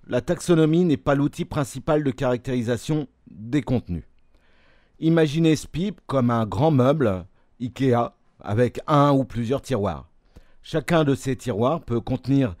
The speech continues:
des contenus, il en existe par défaut de plusieurs types, ou d'autres tiroirs. Eux-mêmes peuvent contenir des contenus, ou d'autres tiroirs, et cetera. Dans cette analogie, les tiroirs s'appellent des rubriques,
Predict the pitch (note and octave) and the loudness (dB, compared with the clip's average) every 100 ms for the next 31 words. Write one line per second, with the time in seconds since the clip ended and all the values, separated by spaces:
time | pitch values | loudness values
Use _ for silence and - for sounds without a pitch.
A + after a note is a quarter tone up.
0 | _ _ G#2 - A#2 - D3+ F#3+ A2+ G#2+ | _ _ -6 -2 0 2 4 4 4 2
1 | F2+ A2 - A#2 G#2 A2 G2 C3 A#2 G2+ | -2 -8 -6 -4 -2 -4 -4 -2 -2 -4
2 | - G2+ F2 - - - - _ _ _ | -6 -8 -6 -8 -12 -16 -20 _ _ _
3 | _ - F3 F#3+ F#3+ E3 - C3+ G2 C2 | _ -2 4 6 4 0 -2 -2 -4 -8
4 | _ _ _ _ _ _ _ _ _ _ | _ _ _ _ _ _ _ _ _ _
5 | - D#3 D3 D#3+ E3 - B2 - C3 G#2+ | 2 6 8 6 2 -2 -4 -2 -4 -2
6 | C3 B2 - A2 - G#2 B2 - _ _ | 0 0 -2 -6 -4 -4 -6 -8 _ _
7 | _ - G3+ G3 - C#3+ - G2 A#2 C#3+ | _ -6 0 0 0 -4 -4 -2 0 0
8 | F3 - _ _ _ C#3 - C3 A2+ C2 | 0 -6 _ _ _ -8 -6 -6 -6 -12
9 | - _ _ _ _ _ _ _ _ _ | -14 _ _ _ _ _ _ _ _ _
10 | _ _ A#2 D3+ D#3 D#3+ C#3+ B2+ A#2 A2 | _ _ 0 2 4 0 0 0 2 0
11 | G#2+ G2+ E3+ G#3+ - - G#2+ - D3 C3 | 0 -2 -4 -4 -10 -12 -10 -6 -2 2
12 | D3 B2+ G#2 G#2+ - G#2+ G2 F2+ F#2 A2 | 4 2 0 -6 -4 -4 -4 -4 -4 -2
13 | A#2+ C3+ F#3+ - | 0 0 -4 -10